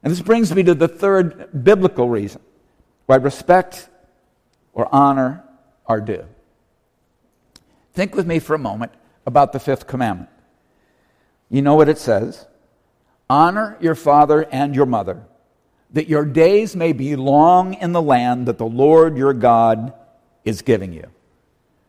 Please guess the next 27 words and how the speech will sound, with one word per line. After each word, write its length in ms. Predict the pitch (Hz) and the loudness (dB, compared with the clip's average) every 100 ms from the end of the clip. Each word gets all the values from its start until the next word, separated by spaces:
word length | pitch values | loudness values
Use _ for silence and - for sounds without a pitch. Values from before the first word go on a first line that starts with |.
| _ _ _ _ _ | _ _ _ _ _
And 100 | 139 | -6
as 100 | 143 | -6
Paul 300 | - 196 190 | 0 4 6
elsewhere 460 | 151 165 - 139 117 | 6 4 2 -2 -2
points 400 | - 110 101 95 | -4 -6 -6 -8
out, 300 | 87 113 - _ _ _ | -8 -8 -14 _ _ _
this 180 | 180 180 | 0 0
is 100 | 156 | 0
the 120 | 170 | 2
only 240 | 185 214 | 2 2
one 480 | 196 180 156 143 160 | 0 0 2 0 -4
of 160 | - 123 | -6 -6
the 80 | 156 | -4
Ten 260 | 165 180 | -4 -4
Commandments 600 | 143 120 107 104 127 - | -4 -6 -6 -6 -8 -8
that 100 | 143 | -10
comes 320 | 131 147 139 | -4 -4 -2
with 160 | 139 151 | -2 -2
a 40 | |
promise, 600 | 127 - 113 98 _ _ - _ _ _ _ | -6 -8 -10 -10 _ _ -20 _ _ _ _
right? 320 | - 143 208 - _ _ _ _ _ _ _ | -4 -4 -4 -10 _ _ _ _ _ _ _
That 260 | 131 156 151 | 0 0 0
your 260 | 139 127 | -2 -2
days 640 | 120 175 151 - 170 170 - _ _ | 2 2 4 2 0 -2 -14 _ _
may 160 | 139 135 | -2 0
be 160 | 127 | 0
long 540 | 120 131 135 139 143 | 0 0 2 0 -2